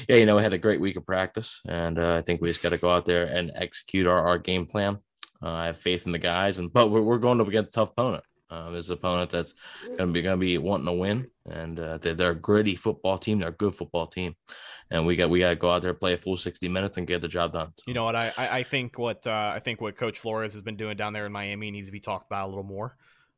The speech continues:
Speaker 2: Um, he's put together one
Speaker 1: Not
Speaker 2: hell of a
Speaker 1: enough?
Speaker 2: football team. Yeah,
Speaker 1: Yeah.
Speaker 2: yeah, yeah. Uh,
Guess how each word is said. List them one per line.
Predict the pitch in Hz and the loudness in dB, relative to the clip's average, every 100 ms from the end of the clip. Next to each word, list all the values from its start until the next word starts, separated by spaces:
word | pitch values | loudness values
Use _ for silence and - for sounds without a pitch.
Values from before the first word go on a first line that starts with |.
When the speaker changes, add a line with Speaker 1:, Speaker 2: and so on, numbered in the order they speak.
| - | -10
Speaker 2:
Um, | 98 92 92 | -8 -8 -6
he's | 98 | -6
put | - 113 | -6 -10
together | 104 107 104 101 | -6 -6 -6 -4
one | - 92 | 0 4
Speaker 1:
Not | |
Speaker 2:
hell | 90 | 6
of | 87 | 6
a | |
Speaker 1:
enough? | 107 123 | 4 2
Speaker 2:
football | 117 110 107 | -4 -4 -4
team. | 120 135 - _ | -4 -6 -10 _
Yeah, | 127 110 _ | -8 -8 _
Speaker 1:
Yeah. | 92 | -2
Speaker 2:
yeah, | 120 | -2
yeah. | 104 - _ _ _ | -4 -10 _ _ _
Uh, | - 143 131 | -2 2 2